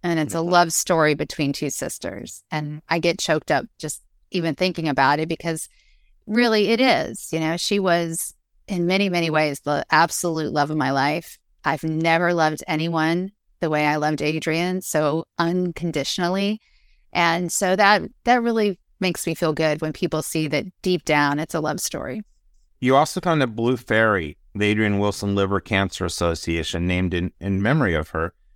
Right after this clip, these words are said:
Speaker 1: Yep.
Speaker 2: What services does Blue Fairy provide for liver cancer patients and caregivers?
Speaker 1: So Blue Fairy's mission is to prevent, treat, and cure primary liver cancer, specifically hepatocellular carcinoma, through research, education, advocacy.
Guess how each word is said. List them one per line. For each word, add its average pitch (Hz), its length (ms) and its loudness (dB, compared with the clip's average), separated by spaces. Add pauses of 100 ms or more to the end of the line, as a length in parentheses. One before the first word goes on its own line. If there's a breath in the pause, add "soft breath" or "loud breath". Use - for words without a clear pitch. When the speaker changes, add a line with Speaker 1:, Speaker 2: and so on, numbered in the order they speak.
Speaker 1:
Yep. 202 280 -6
Speaker 2:
What 131 260 -2
services 131 720 0
does 101 280 -2
Blue 107 380 0
Fairy 107 460 2
provide 90 640 2 (140)
for 92 140 -2
liver 92 280 0
cancer 82 440 -4
patients - 600 -4
and 82 120 -4
caregivers? 69 800 -6 (580)
Speaker 1:
So 214 320 2
Blue 226 200 2
Fairy's 233 400 2
mission 196 320 -2
is 185 140 -2
to - 100 -18
prevent, 175 420 -2
treat, 185 200 -4
and 175 120 -4
cure 175 280 2
primary 165 460 -2
liver 160 240 -2
cancer, 156 680 -4
specifically 165 640 -2
hepatocellular 156 600 0
carcinoma, 160 760 -2 (360)
through 175 140 -4
research, 165 400 -2
education, 170 580 -2
advocacy. 156 800 -4